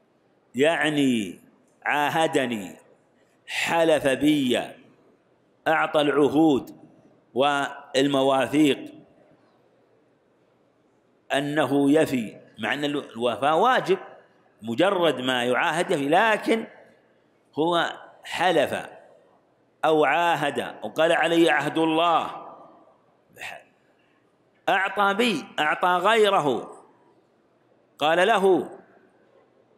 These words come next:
"أعطني كذا"، أو "بيني وبينك كذا، وعهد علي، وعهد الله علي أنني أعطيك، أنني أوفيك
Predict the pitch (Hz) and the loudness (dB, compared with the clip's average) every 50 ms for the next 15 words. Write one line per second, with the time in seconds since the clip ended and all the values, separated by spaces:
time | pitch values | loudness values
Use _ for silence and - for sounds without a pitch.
0 | _ _ _ _ _ _ - 120 120 139 - 170 185 185 180 170 175 190 190 185 | _ _ _ _ _ _ -4 -2 -2 -2 0 -2 0 2 2 0 2 2 0 2
1 | 185 175 156 139 - - - - - 123 135 135 147 170 175 180 175 175 170 170 | 4 2 2 0 -2 -6 -14 -8 -2 -2 0 0 2 2 2 2 2 2 2 2
2 | 175 175 170 165 151 - - 180 180 165 175 160 135 - - - - - - - | 2 2 2 0 0 0 0 0 2 2 2 0 0 -4 -8 -16 -20 -20 -20 -20
3 | _ _ _ _ _ _ _ _ - - 131 139 151 180 170 170 151 170 175 165 | _ _ _ _ _ _ _ _ -6 -2 0 0 0 0 -2 -2 -2 -2 0 0
4 | 151 160 175 185 190 196 190 185 175 170 147 131 139 139 151 165 165 160 175 170 | 0 0 2 2 2 2 2 2 2 2 2 2 0 0 0 0 2 2 2 4
5 | 175 175 165 170 175 170 165 180 180 180 190 196 196 190 180 175 180 151 - - | 4 4 4 2 2 2 2 2 2 4 2 2 2 0 0 0 0 0 -2 -4
6 | - - - - - - - - _ _ _ _ _ - 143 160 175 175 175 170 | -10 -18 -20 -20 -20 -20 -20 -20 _ _ _ _ _ -2 -2 -2 -2 -2 -4 -4
7 | 170 170 170 165 156 151 147 151 151 165 175 180 175 170 160 160 - - 151 170 | -2 -2 -2 0 0 0 0 0 0 2 2 4 4 4 2 0 -2 -6 -6 -4
8 | 170 165 165 165 165 160 170 165 147 156 175 170 165 160 131 - - - - | -2 -2 -2 -2 0 2 2 2 4 4 4 4 4 2 2 -2 -10 -20 -20